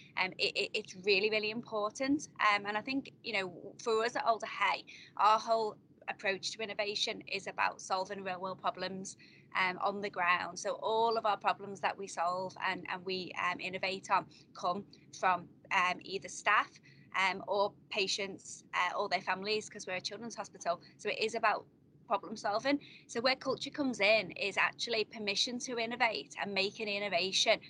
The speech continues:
a value in the organisation and, and making it part of everybody's business is really, really important. And that's not something you can switch on, and it's not something one innovation manager can make happen. It really has to be part of a,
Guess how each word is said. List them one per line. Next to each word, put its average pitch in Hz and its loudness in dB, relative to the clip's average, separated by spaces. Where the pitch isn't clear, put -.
a 196 0
value 196 2
in 208 -8
the 208 -4
organisation 202 -2
and, 190 -4
and 196 -4
making 196 -2
it 202 -4
part 185 0
of - -6
everybody's 196 -6
business 185 -4
is 196 -4
really, 196 2
really 190 0
important. 196 0
And 208 2
that's 208 2
not 240 0
something 226 -4
you 202 -4
can 185 -4
switch - -2
on, 185 4
and 190 -2
it's 185 -2
not 208 -2
something 196 -4
one 180 2
innovation 202 0
manager 202 -4
can 208 -8
make 190 -2
happen. 226 0
It 170 -2
really 202 6
has - -6
to - -14
be 214 -8
part 185 2
of 202 -2
a, 185 2